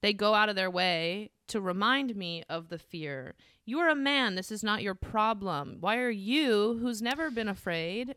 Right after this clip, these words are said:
which isn't true. I'm sure they're deeply afraid of each other. But it's, it's like,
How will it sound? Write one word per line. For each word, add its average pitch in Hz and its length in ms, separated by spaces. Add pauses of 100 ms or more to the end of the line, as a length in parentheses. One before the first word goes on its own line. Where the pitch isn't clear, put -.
which 247 360
isn't 311 240
true. 202 440
I'm 208 140
sure 220 160
they're 208 240 (540)
deeply 214 320
afraid 165 300
of 156 180
each - 180
other. 156 320 (880)
But 233 300
it's, - 440
it's 226 260
like, 220 420